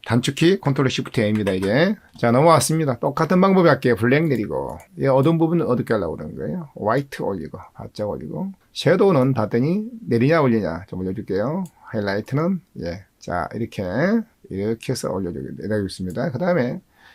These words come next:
여기 나와 있는 이런 식으로 조금만 올리고, 그렇습니다. 여기 나와 있는 바이브런스 이렇게 올려주고. 제가 여-, 여기 연두색 이렇게 한다고 했죠? 살짝 내린다고 했죠? 그리고 제가 오케이 넘어갔습니다.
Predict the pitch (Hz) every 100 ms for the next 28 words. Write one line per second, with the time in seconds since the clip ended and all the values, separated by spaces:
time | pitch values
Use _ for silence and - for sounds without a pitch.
0 | _ 120 113 104 104 104 127 175 196 240
1 | _ _ - 82 95 73 - - - _
2 | _ _ - - 101 - 135 139 69 -
3 | 107 175 208 _ _ _ _ _ - -
4 | - - 90 85 - 143 147 170 175 139
5 | 156 131 120 131 156 143 - - _ -
6 | - 95 87 - - - _ - 139 139
7 | 139 147 151 143 147 156 151 135 139 151
8 | 143 139 190 226 139 - 120 - 135 120
9 | 123 123 123 117 175 175 - 147 196 196
10 | 127 - 117 - - 147 98 80 - -
11 | - - -